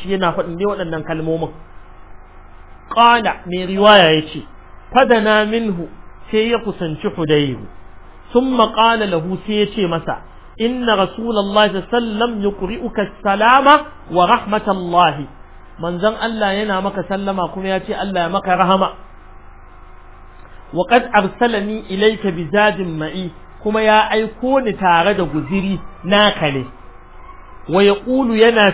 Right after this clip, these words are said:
cewa, "Inni innama nasituka," ai ni na manta ka ne. "Fa arsala ilayya Jibrilu min as-sama'i aw fa ursila ilayya Jibrilu min as-sama'i yudhakkiruni bika." Fa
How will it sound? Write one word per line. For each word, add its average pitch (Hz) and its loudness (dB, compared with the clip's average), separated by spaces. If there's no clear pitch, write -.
cewa, 165 2
"Inni 220 -2
innama 208 0
nasituka," 165 -6
ai 233 0
ni 226 -4
na 226 4
manta 180 2
ka 190 0
ne. 156 -4
"Fa 160 -6
arsala 233 4
ilayya 208 2
Jibrilu 214 -2
min 208 0
as-sama'i 214 2
aw 220 6
fa 208 -2
ursila 240 -4
ilayya 202 -2
Jibrilu 220 -2
min 196 -2
as-sama'i 202 2
yudhakkiruni 175 -6
bika." 151 -8
Fa 170 -4